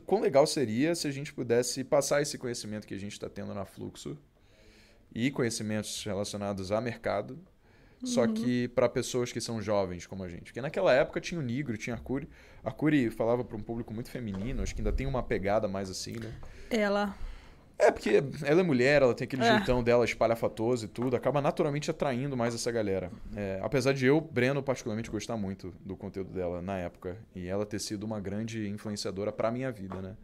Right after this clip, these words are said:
Speaker 1: O Nigro, na época, gravava de camisa social ainda, então era outra parada. Eu via aquilo e pensava, "Mano, uma tá falando só pra mulher,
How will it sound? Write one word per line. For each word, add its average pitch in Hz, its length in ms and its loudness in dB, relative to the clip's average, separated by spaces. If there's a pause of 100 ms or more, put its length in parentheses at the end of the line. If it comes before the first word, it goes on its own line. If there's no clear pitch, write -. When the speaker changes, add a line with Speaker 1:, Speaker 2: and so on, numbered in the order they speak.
(320)
Speaker 1:
O 139 80 -4
Nigro, 196 360 2
na 160 140 4
época, 156 200 0
gravava 135 540 6
de 113 100 -8
camisa 123 320 0
social 101 440 -2
ainda, 80 220 -10
então 101 520 -12
era 104 400 0
outra 143 340 4
parada. 92 640 2 (100)
Eu 196 100 2
via 214 180 -2
aquilo - 260 -4
e - 40 -4
pensava, - 400 -2
"Mano, 151 240 2 (460)
uma 143 160 -2
tá 294 100 -2
falando 180 280 0
só - 100 2
pra 175 160 2
mulher, 107 380 2